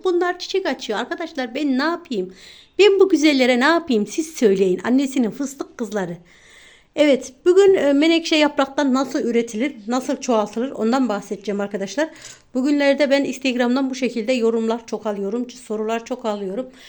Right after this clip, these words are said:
Bizim ektiğimiz yapraklar olmuyor diye çok, a,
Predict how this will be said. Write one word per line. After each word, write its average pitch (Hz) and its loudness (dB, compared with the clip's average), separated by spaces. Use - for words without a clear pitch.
Bizim 247 -6
ektiğimiz 247 -2
yapraklar 233 -2
olmuyor 226 0
diye 214 -2
çok, 226 -12
a, 208 -8